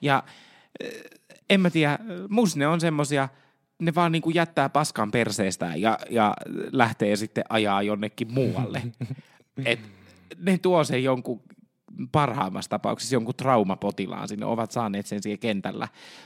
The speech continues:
Speaker 1: jotenkin hoidettua. Ja sit ne tulee, he saa yleensä kauhean kaaoksen aikaan siellä osastolla,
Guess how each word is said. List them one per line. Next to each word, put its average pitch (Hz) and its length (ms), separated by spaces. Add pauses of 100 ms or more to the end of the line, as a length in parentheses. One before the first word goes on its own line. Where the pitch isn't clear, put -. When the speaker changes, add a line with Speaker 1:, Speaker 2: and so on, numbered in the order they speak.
(220)
Speaker 1:
jotenkin 107 460
hoidettua. 104 380
Ja 147 40
sit 170 200
ne 151 100
tulee, 117 520 (1000)
he 143 80
saa 123 240
yleensä 107 320
kauhean 143 420
kaaoksen 107 520
aikaan 160 400
siellä 127 260
osastolla, 117 680